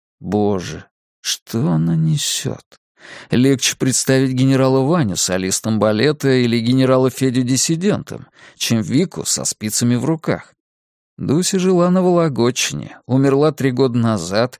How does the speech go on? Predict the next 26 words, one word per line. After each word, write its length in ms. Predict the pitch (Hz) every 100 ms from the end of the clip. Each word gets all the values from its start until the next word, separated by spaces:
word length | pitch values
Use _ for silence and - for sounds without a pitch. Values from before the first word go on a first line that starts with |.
| _ _ -
детей 400 | 120 110 123 120
и 40 |
внуков 440 | 107 117 117 117 127
у 60 |
неё 200 | 127 127
не 180 | 135 165
было. 320 | 78 62 - _ _ _ _ -
Какая 840 | - 95 - - 113 117 147 151
внучка? 640 | 131 135 135 - - 123 _ _ _ _ _
Какой 760 | - 98 - - - 120 131 131
Оренбург? 760 | 127 123 117 113 113 - - _ _ _ _ _ _
Галанов 480 | - 101 101 135 147
закрыл 400 | 131 131 127 131
очередной 500 | 127 - 120 117 113
ящик 460 | 107 143 - 131 123
и 40 |
услышал. 600 | 123 - 87 80 - - _ _ _ _ _ _ _ -
«Только 240 | 269 240
вы 80 | 269
никому 320 | 262 277 262
не 120 | 269 269
говорите. 640 | 269 302 269 208 - 220 _ - - -
Мама 380 | 175 214 226
узнает, 520 | 226 202 202 240 285 269
убьёт 480 | 220 185 196 277
меня». 320 | 392 370 175